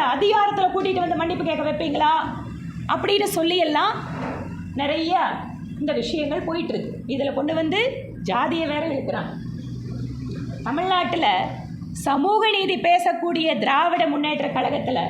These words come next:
பட்டியலினத்தை சார்ந்தவங்க மேல நடக்கக்கூடிய கொடுமைகள் அப்படிங்கிறது தமிழ்நாட்டுல இன்றைக்கு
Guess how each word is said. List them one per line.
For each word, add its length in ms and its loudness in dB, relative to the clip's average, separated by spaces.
பட்டியலினத்தை 800 2
சார்ந்தவங்க 560 2
மேல 300 2
நடக்கக்கூடிய 840 0
கொடுமைகள் 560 4
அப்படிங்கிறது 640 0
தமிழ்நாட்டுல 720 2
இன்றைக்கு 420 0